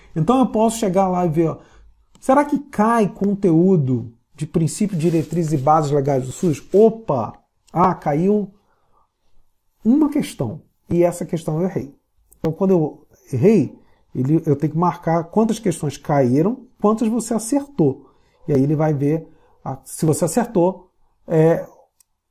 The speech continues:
ele vai corrigir a, a, a, a matéria, lá, o, a, o tópico, né, que você conseguiu fazer ou não. Então, assim, conforme você vai adicionando os simulados aqui,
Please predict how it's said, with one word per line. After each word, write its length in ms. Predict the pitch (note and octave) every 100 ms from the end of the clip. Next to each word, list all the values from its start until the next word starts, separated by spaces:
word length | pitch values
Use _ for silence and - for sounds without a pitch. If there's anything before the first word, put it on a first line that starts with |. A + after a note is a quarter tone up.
| _ _ -
ele 200 | F3+ C#3+
vai 160 | C#3+
corrigir 600 | C#3 F3 F#3+ C#3 C3+ D#3 - _ D3
a, 80 |
a, 560 | D3 C#3+ C#3+ C3 B2+ A#2 - -
a, 60 | C3+
a 40 |
matéria, 500 | B2 C3 B2+ C#3 C3 A#2+
lá, 180 | B2+ B2+
o, 320 | C3+ A#2+ D#3+
a, 160 | -
o 80 | A#2 - - -
tópico, 420 | F3 F3+ - C#3
né, 260 | C3 E3 F3 _ _ -
que 100 | D3
você 720 | C3+ D#3+ D#3 - C#3 C#3+ C#3+ - - - - - - - - -
conseguiu 400 | D3 C#3+ C#3 C#3
fazer 260 | D#3 B2+
ou 60 | D#3+
não. 260 | D#3+ A2+ - - _ -
Então, 200 | C#3 G3
assim, 340 | G3+ G3+ D3+ - _ _
conforme 400 | - E3 A#3+ B3+
você 260 | B3 A3 G#3+
vai 240 | F3+ F#3
adicionando 720 | F3+ F3 - F3 F3 A#3+ C4+ G3+
os 120 | E3
simulados 580 | F#3+ D#3+ D3+ C#3+ C3 B2+
aqui, 440 | - G#3+ A#3